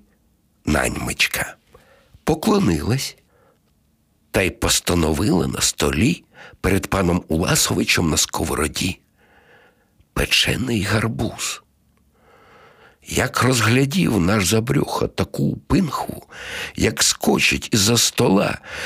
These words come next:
як вибіжить з хати, аж тут батрак вже й держить його коня,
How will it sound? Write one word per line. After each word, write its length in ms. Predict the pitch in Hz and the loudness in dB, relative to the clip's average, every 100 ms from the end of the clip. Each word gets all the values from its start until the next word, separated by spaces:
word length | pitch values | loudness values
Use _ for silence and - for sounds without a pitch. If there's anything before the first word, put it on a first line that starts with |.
| - | -4
як 320 | - 143 147 | 0 0 0
вибіжить 600 | 85 143 98 - 117 120 | 2 4 4 2 2 2
з 120 | - - | 2 2
хати, 560 | - - - - - - - - - | 2 0 -2 -6 -10 -14 -16 -14 -4
аж 300 | 135 139 - | 0 2 0
тут 300 | - 92 90 | 0 0 2
батрак 540 | 101 170 170 104 104 | 0 0 2 2 2
вже 280 | 90 92 143 | 0 2 2
й 60 | 127 | 2
держить 600 | 98 185 - 113 107 110 | 0 0 2 0 0 2
його 300 | 123 135 143 | 4 4 2
коня, 580 | - 135 143 139 - | 2 2 4 2 0